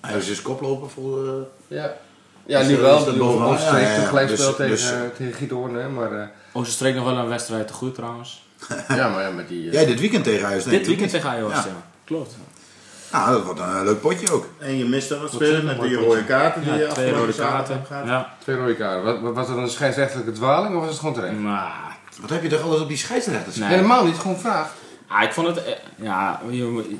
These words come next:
Speaker 3: ik vond het zeker geen slimme
Speaker 4: Kijk uit
Speaker 3: kaarten,
Speaker 4: wat je
Speaker 3: maar,
Speaker 4: zegt.
Speaker 3: eh, ik vond het, ehm, sowieso, als je ziet hoe Giethoorn ook vol passie en zorgen en gelijkspel is voor hun al winst. Zo gaan ze ook de wedstrijd in, dus ze geven volle bak.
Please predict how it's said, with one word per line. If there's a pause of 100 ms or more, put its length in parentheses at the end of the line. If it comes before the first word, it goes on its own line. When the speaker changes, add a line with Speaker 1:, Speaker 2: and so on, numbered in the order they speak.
(420)
Speaker 3:
ik
vond
het
zeker
geen
slimme
Speaker 4:
Kijk
uit
Speaker 3:
kaarten,
Speaker 4:
wat
je
Speaker 3:
maar,
Speaker 4:
zegt.
Speaker 3:
eh, (880)
ik
vond
het,
ehm, (1120)
sowieso,
als
je
ziet
hoe
Giethoorn
ook
vol
passie
en
zorgen
en
gelijkspel
is
voor
hun
al
winst. (580)
Zo
gaan
ze
ook
de
wedstrijd
in,
dus
ze
geven
volle
bak.